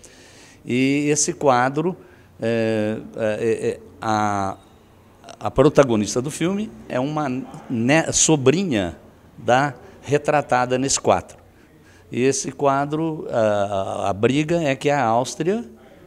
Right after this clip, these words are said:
é, pra você ter uma ideia, esse quadro é considerado a Mona Lisa da Áustria.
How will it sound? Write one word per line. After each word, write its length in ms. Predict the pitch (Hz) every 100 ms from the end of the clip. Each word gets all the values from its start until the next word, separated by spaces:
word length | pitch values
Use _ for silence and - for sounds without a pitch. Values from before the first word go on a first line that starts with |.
| - -
é, 260 | 101 98
pra 200 | 95 110
você 280 | 110 123 127
ter 120 | 120
uma 180 | 110 113
ideia, 560 | 127 110 147 180 107 - - - - - - 117
esse 220 | - 120
quadro 320 | 139 131 160
é 40 |
considerado 600 | 147 156 156 120 110 135 135
a 60 |
Mona 400 | 117 135 175 156
Lisa 480 | 107 147 185 107 98
da 100 | 90
Áustria. 520 | 87 92 - - 64